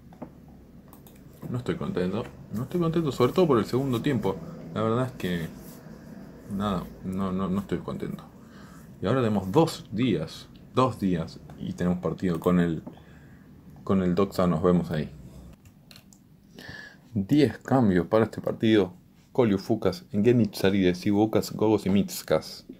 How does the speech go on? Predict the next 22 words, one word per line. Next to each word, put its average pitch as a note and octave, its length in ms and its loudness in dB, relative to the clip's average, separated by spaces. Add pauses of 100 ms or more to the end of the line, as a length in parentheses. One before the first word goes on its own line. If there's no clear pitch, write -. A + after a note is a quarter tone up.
(400)
Georgopoulos, C3 880 2 (400)
Solakidis, A#2+ 480 2
Papadopoulos, G2+ 840 0
Bafeyadis, F#2 840 0 (240)
Conan G2 400 4
y G#2+ 80 2
Engan. G#2 320 0
El F#2 140 -2
único G2 260 -2
que A2 80 -4
repite F#2 380 -4
es G2 160 -6
Engan, G#2 320 0 (760)
que E2 120 -6
probablemente F2+ 760 0 (220)
ni F2 160 -4
siquiera F#2 280 -2
esté F2+ 120 -6
jugando F2+ 320 -2
todo F#2+ 140 0
el F2+ 80 -4
partido. B2 420 0